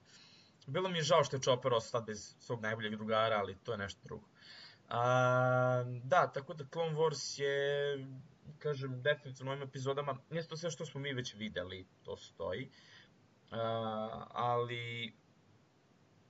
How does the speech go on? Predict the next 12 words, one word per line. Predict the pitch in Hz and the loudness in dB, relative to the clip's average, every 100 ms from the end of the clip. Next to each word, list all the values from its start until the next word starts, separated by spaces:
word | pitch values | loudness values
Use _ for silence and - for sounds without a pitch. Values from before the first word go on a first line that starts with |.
| _ _ _ _ _ _ _ _ _ - | _ _ _ _ _ _ _ _ _ -6
nekako | 143 135 131 135 - - - - _ _ _ _ _ _ _ _ _ _ _ _ _ _ _ _ _ - | -6 -6 -4 -4 -4 -20 -20 -20 _ _ _ _ _ _ _ _ _ _ _ _ _ _ _ _ _ -10
novi | 139 160 156 | 0 4 6
taj | 156 135 | 6 4
pristup, | 143 131 - 156 | 0 -4 -4 -4
nova | 143 135 | 0 2
animacija | 127 120 123 123 - 123 | 2 2 0 0 2 2
i | 107 | 2
sve | - 117 113 107 107 - _ _ - | -2 4 6 6 4 -4 _ _ -10
dodaje, | 117 117 123 120 117 113 104 98 - - _ - | -8 -2 2 4 6 4 4 -4 -14 -20 _ -6
dodaje | 123 127 120 123 113 104 101 101 98 98 98 98 - - | 4 6 8 6 6 6 6 4 2 -4 -8 -14 -18 -12
užitku, | - 117 113 107 - 95 - _ 110 | -4 0 0 0 -4 -10 -10 _ 2
definitivno. | 110 104 101 95 - 95 98 | 4 4 -2 -4 -6 -8 -10